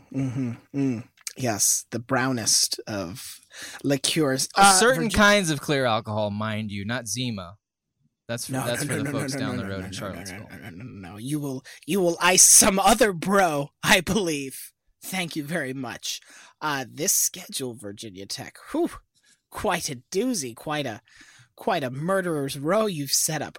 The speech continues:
Speaker 1: opening, uh, with a game against Florida State. Uh, you have Notre, Notre Dame on the schedule as well.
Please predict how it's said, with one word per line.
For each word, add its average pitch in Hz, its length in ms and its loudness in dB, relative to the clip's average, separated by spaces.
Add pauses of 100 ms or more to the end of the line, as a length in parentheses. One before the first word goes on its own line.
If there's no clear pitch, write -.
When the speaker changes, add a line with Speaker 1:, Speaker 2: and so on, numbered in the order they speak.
Speaker 1:
opening, 151 520 -2 (600)
uh, 120 320 -2
with 143 360 -6
a 120 320 -4
game 135 560 -2 (300)
against 139 640 -2
Florida 143 400 -2
State. - 720 0 (540)
Uh, 127 500 0 (540)
you 143 200 -2
have 135 840 -2 (160)
Notre, 139 360 0 (180)
Notre 175 380 4
Dame 151 540 2 (200)
on 156 200 4
the 156 60 2
schedule 202 720 4
as 131 220 0
well. 131 420 -2